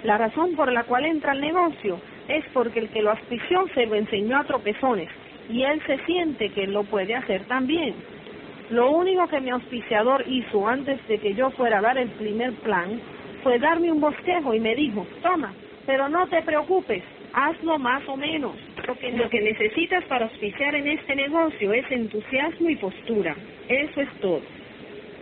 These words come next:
Entusiasmo es emoción, pero no tienes que dar saltos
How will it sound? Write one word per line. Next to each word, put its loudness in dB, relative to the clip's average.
Entusiasmo 0
es 0
emoción, 0
pero 2
no 2
tienes 2
que 0
dar 0
saltos -2